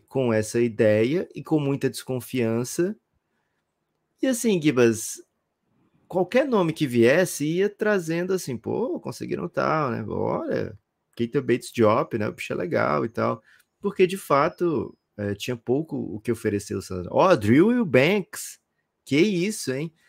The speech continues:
Aí, pô, Yuta Watanabe. Assim, nenhum desses caras aqui tavam sendo estape-, é, as pessoas estavam se estapeando pra pegar eles, né?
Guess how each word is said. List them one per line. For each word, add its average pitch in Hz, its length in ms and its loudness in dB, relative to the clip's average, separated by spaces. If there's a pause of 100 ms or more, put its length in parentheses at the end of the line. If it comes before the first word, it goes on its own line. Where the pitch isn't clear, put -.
(280)
Aí, 107 200 0
pô, 185 320 0
Yuta 147 340 2
Watanabe. 226 960 -4 (340)
Assim, - 340 -8
nenhum 294 400 -4
desses 127 320 -2
caras 151 320 4
aqui 139 200 0
tavam 180 520 -2
sendo 160 260 -6
estape-, - 480 -6
é, 107 420 2
as 104 140 -8
pessoas 135 220 -8
estavam 147 180 -4
se 143 120 -14
estapeando 131 580 -4
pra 92 140 -10
pegar 92 380 -4
eles, 85 360 -12
né? 85 80 -18